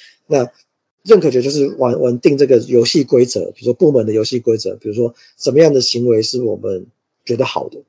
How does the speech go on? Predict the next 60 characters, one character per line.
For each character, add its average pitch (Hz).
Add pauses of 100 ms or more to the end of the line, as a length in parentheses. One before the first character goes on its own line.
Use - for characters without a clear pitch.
(260)
或 139
者 131
说 127
怎 117
么 123
样 135
叫 123
done， 117 (180)
就 120
是 113 (120)
D 135
O 127
D， 123 (320)
就 110
是 107
我 107
们 113
在 135
民 120
间 117
这 117
边 120
常 113
常 110
说 117
这 143
事 -
情 139
有 120
没 117
有 117
做 147
完 107
了， 113 (400)
做 147
完 120
就， 127
这， 143
这 175
个 156
东 160
西 170
测 180
试 202
完 139
就 147
做 151
完 123
吗？ 123 (340)
还 131
是 165
它 151 (180)
上 180
线 151
以 120
后 131
就 131
要 123
做 123
完？ 104